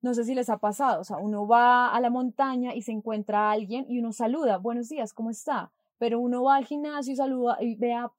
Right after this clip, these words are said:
tres mil personas pasando y a nadie saluda, uno está metido en su cuento. Cuando tú estás en la naturaleza, tienes como una parte social más activa, porque al sen-, al momento que tú te sientes más seguro en tu refugio, ¿no? En este refugio natural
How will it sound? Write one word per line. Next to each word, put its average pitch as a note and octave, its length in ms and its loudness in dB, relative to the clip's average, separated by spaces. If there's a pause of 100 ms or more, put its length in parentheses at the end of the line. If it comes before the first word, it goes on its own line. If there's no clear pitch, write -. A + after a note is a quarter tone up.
tres C4 340 -2
mil B3+ 200 0
personas B3+ 460 -4
pasando A#3 360 -2
y B3+ 60 -2
a A#3+ 100 -2
nadie G#3 220 -2
saluda, A3+ 380 -2
uno G3 100 -4
está G#3 200 -8
metido A3+ 320 -6
en A3+ 60 -6
su A#3+ 140 -8
cuento. G#3 360 -6 (540)
Cuando B3 240 -2
tú C4 80 -4
estás C#4+ 220 -4
en D#4 80 -2
la D#4 80 -4
naturaleza, A#3 840 -2
tienes A3+ 420 -6 (640)
como B3 480 2
una A#3+ 280 0
parte A3+ 320 6
social A3 440 -2
más G3+ 220 -6
activa, G3+ 480 -6 (480)
porque A#3+ 360 0 (380)
al G#3 100 0
sen-, G#3 240 -4 (160)
al G#3+ 440 -4
momento A#3 360 -4
que F4 80 -10
tú C#4+ 120 -10
te A3 100 -8
sientes C4 540 -6
más G#3+ 240 -6
seguro C4 400 -2
en G3+ 80 -6
tu G#3+ 100 -10
refugio, G#3 640 -8
¿no? G#3+ 160 -10
En A#3 80 -8
este G3 180 -12
refugio G#3 480 -10
natural B3 500 -6